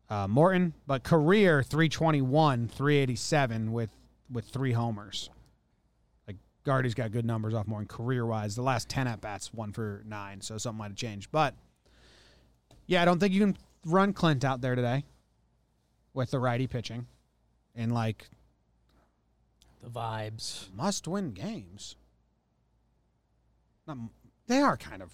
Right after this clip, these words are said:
Speaker 1: We're, they're
Speaker 2: Kinda.
Speaker 1: becoming.
Speaker 2: Like,
Speaker 1: They're
Speaker 2: I
Speaker 1: must-win series, basically.
Speaker 2: I know, I know why you pump the brakes on that, 'cause must-win game, April baseball, I fully get it. But at some point, you have, you must-win games to turn the energy around.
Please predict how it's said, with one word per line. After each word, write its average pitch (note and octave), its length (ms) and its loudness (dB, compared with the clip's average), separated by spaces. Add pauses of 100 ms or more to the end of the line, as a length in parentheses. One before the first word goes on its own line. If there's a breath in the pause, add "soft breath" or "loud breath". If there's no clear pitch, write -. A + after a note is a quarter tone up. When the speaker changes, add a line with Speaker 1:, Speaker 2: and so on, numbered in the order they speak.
Speaker 1:
We're, D#3 240 2
they're D3 120 2
Speaker 2:
Kinda. C#3 260 2
Speaker 1:
becoming. D3+ 520 2 (1600 soft breath)
Speaker 2:
Like, E3+ 140 6
Speaker 1:
They're G#3 80 10
Speaker 2:
I - 20 10
Speaker 1:
must-win B3+ 360 6
series, C3+ 840 -2
basically. F#2+ 380 -8
Speaker 2:
I F3 40 4
know, G#3 280 8
I E3+ 120 4
know F#3 200 4
why F3 140 8
you D#3 120 2
pump D3 260 -2
the B2+ 80 -6
brakes B2+ 340 -2
on C3 160 0
that, B2 220 -2
'cause G#2+ 240 -10
must-win A#2+ 460 -4
game, G#2+ 320 -8
April G#2 260 -12
baseball, G#2 440 -12
I G2 80 -12
fully G2+ 320 -14
get A2 200 -10
it. G#2 140 -10
But A2 140 -10
at A#2 120 -10
some C#3+ 240 -2
point, C#3 260 -2
you B2+ 120 -4
have, A#2 240 -2 (240)
you C3+ 200 -2
must-win C#3 440 0
games B2+ 400 -2
to - 100 -6
turn B2 300 -8
the A2+ 140 -8
energy A#2+ 640 -4 (480)
around. A#2 540 -2